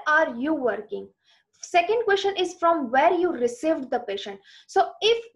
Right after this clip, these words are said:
"Where are you working?" and "From where you received the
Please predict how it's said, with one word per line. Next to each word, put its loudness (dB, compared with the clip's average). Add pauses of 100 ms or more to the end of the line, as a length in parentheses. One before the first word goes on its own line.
(140)
"Where 6
are 2
you 6
working?" 0 (100)
and -6
"From -2
where 4
you -2
received -2
the 0